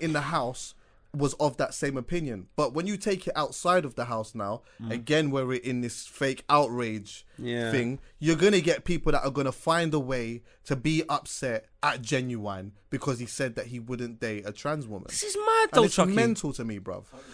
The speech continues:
Speaker 2: Chucky,
Speaker 1: You know
Speaker 2: do you know
Speaker 1: what?
Speaker 2: Go on,
Speaker 1: Go on,
Speaker 2: sorry.
Speaker 1: sorry. Like, I was gonna say as well, like, off that, what Dan said, I actually don't even think that there's a, a, a, a, a bad thing about choice. Like, if that's just what you wanna do,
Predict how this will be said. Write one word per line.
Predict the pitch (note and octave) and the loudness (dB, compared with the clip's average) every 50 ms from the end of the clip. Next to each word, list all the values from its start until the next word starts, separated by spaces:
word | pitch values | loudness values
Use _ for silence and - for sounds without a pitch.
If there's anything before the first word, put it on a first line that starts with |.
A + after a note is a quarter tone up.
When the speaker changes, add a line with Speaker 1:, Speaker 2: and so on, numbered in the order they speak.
| - - - | -18 -6 4
Speaker 2:
Chucky, | - | 6
Speaker 1:
You | C4 C#4+ | 8 8
know | E4 | 10
Speaker 2:
do | - | 8
you | F4+ | 8
know | D4 B3 A3 | 8 8 6
Speaker 1:
what? | - - - - D3 | 4 -4 -12 -2 0
Speaker 2:
Go | D3+ C3+ | 2 2
on, | A2 A2+ | 2 2
Speaker 1:
Go | C#3 C3+ | 2 2
on, | B2 | 2
Speaker 2:
sorry. | A2 G#2 | 0 0
Speaker 1:
sorry. | - B2 G#2+ F2 - - _ - | -2 -4 -4 -4 -6 -10 _ 8
Like, | F#3 G#3 F#3+ | 8 10 12
I | A3 | 10
was | A#3+ A#3+ G#3+ | 10 8 8
gonna | B3 C4+ A#3 A3 | 4 4 4 4
say | - A#3+ G#3 F#3+ | 4 2 2 2
as | F3+ E3+ | 2 2
well, | F3+ F3+ D3 | 2 2 2
like, | C3+ B2+ - | 2 2 2
off | - F#3+ F#3+ - - | 0 0 0 0 -2
that, | - - | -4 -2
what | C#3+ C#3+ - C#3 | -2 -4 -2 -2
Dan | D#3 D#3 D#3 D3 | -2 -2 -2 -2
said, | - - A2+ G#2+ - - - - - - - - | -6 -6 -8 -10 -10 -14 -18 -18 -18 -12 2 4
I | G#3+ D#4 D4 C4+ | 6 6 6 6
actually | C#4+ B3 F#3+ - A3 F#3+ | 4 2 0 0 -2 2
don't | - F#3 E3+ D#3+ - | 4 4 4 2 0
even | D#3+ D#3+ C#3 C3 A#2+ A2+ | -4 -4 -4 -4 -6 -6
think | - - F3+ D3 - - - | -4 -4 -4 -4 -4 -4 -6
that | A#2+ A2 A#2 | -6 -6 -2
there's | B2+ B2 A#2+ A#2 A#2 A#2 A2 - - _ - _ _ _ _ _ _ _ _ _ _ _ _ _ | -2 -2 0 0 -2 -4 -6 -10 -16 _ -20 _ _ _ _ _ _ _ _ _ _ _ _ _
a, | B2 B2 A#2 A2 G2+ - | 0 0 0 0 -4 -6
a, | - A#2 A2+ G#2+ F#2+ - _ _ _ A2+ | -4 -4 -4 -4 -4 -8 _ _ _ -4
a, | G#2+ A2+ A2 G#2 - - | -2 -2 -2 -2 -4 -6
a, | - A#2 A2 A2 A2 G#2+ G#2 G2+ G2 G2+ - - _ _ _ _ _ _ _ _ _ - - - | -8 -6 -4 -4 -4 -4 -4 -6 -6 -8 -10 -16 _ _ _ _ _ _ _ _ _ -12 -8 -8
a | C3 | -8
bad | A2+ - C3+ C3 C3 B2+ B2 | -4 -2 0 0 0 0 -2
thing | - - - C#3+ C3 G#2+ | -4 -4 -4 -4 -4 -4
about | - F#2+ G#2 F#2+ - - | -6 -4 -6 -6 -6 -8
choice. | - - D3+ C3 A2 F#2+ - - | -10 -6 -4 -4 -4 -4 -6 -8
Like, | G#2 G2+ G2 - _ - | -8 -8 -8 -10 _ -8
if | C#3 C3+ - | -10 -8 -6
that's | - G#3 B3 A#3 - | -6 -6 -6 -6 -6
just | A3+ G3+ - - | -8 -8 -6 -6
what | F3 - | -6 -6
you | D3 D3+ E3 D#3 | -6 -6 -6 -4
wanna | D3 D3 C#3+ C3 | -4 -4 -4 -4
do, | B2 - C#3+ A#2 F#2 B2+ C#3 | -6 -8 -8 -8 -8 -10 -12